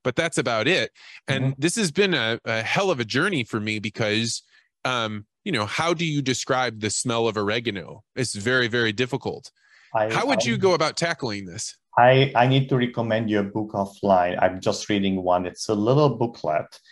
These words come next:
Speaker 2: that from the eighteen hundred, actually seventeen hundred originally, that,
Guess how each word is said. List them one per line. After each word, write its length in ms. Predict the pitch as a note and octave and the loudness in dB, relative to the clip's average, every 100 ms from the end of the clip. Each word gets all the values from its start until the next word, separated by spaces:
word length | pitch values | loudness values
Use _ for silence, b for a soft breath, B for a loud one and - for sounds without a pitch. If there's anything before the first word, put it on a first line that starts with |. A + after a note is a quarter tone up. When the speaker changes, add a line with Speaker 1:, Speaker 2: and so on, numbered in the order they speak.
| b b b | b b b
Speaker 2:
that 600 | G#2+ G2+ G#2 G2+ F#2 - | -4 4 6 8 4 2
from 200 | - G#2 | -4 -2
the 100 | G2+ - | -2 2
eighteen 380 | B2+ A#2+ B2+ | 0 2 0
hundred, 340 | A#2 G2 E2+ F2+ | 0 -2 -2 -4
actually 240 | G2 G#2 | -2 -4
seventeen 460 | F#2+ G#2+ G#2 G2+ G2 | -2 0 0 -2 -2
hundred 300 | F#2+ F#2 F2 | -2 -4 -4
originally, 840 | F2+ F2+ F#2+ E2+ E2 D#2+ E2 D#2+ b b b G#2 | -4 -6 -8 -6 -6 -6 -8 -10 b b b -2
that, 600 | G2+ G2 F#2+ F#2 - | 2 6 6 6 2